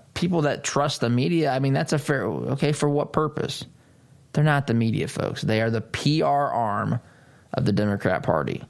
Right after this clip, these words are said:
They have these meetings to figure out what's the best way to present the story, what's the best way to deal with it, and how they're going to spin it. And now we know the media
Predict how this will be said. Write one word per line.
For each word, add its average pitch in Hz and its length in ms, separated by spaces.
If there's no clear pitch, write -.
They 113 120
have 113 280
these 143 220
meetings 120 640
to 101 100
figure 127 400
out 117 240
what's 110 220
the 110 80
best 110 340
way 123 140
to 127 80
present 123 380
the 127 80
story, 113 340
what's 104 160
the 101 80
best 101 320
way 123 140
to 127 100
deal 110 200
with 117 140
it, 107 100
and 110 160
how 127 360
they're 120 200
going 110 360
to 104 120
spin - 320
it. - 240
And 123 160
now 170 220
we 175 140
know 143 200
the 127 120
media 113 640